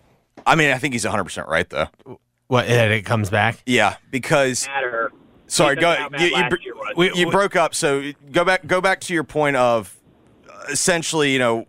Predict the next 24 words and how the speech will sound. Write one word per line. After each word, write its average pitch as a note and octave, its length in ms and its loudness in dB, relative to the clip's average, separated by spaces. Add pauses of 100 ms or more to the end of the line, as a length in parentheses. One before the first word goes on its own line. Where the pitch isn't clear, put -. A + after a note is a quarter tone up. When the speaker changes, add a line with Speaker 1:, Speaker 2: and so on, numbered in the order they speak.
Speaker 1:
all D3 200 2
the C3+ 100 -2
heat B2+ 220 -6
comes A#2 220 -2
back G#2+ 260 2
on G#2 120 0
Jimbo. F#2 360 -2 (1040)
Speaker 3:
Yeah, B3+ 240 2
it G3 240 2
all B3 160 0
comes A#3 240 -6
back, G#3+ 320 -2
and, F#3 100 -2
and, F3+ 260 -8 (440)
and G3+ 120 -2
none G4+ 160 2
of - 60 0
the - 80 0
caveats G#3+ 600 0
matter F3+ 420 0
that C#3 160 -4
this F3+ 140 0
is C#3+ 120 -8
a C#3 60 -4